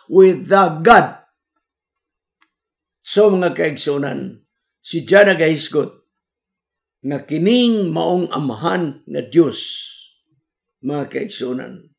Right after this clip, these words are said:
nakigkauban na diha sa second person nga mao si Jesus.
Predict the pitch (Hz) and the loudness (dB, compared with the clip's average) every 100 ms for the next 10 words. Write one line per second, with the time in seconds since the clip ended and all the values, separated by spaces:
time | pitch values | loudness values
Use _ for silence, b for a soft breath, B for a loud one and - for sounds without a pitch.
0 | _ _ _ _ _ _ _ 131 151 - | _ _ _ _ _ _ _ -4 -4 -6
1 | 127 - - 147 147 143 135 131 127 127 | -12 -10 -6 -2 -2 -2 -2 -4 -6 -8
2 | - _ - 120 - 139 135 120 - 151 | -12 _ -16 -14 -12 -8 -8 -8 -8 -8
3 | 127 - 120 104 _ _ _ _ - 143 | -6 -8 -10 -14 _ _ _ _ -14 -6
4 | 127 131 127 127 - - - 110 - - | -6 -6 -8 -12 -14 -20 -14 -14 -14 -16
5 | - 95 - - | -18 -18 -20 -20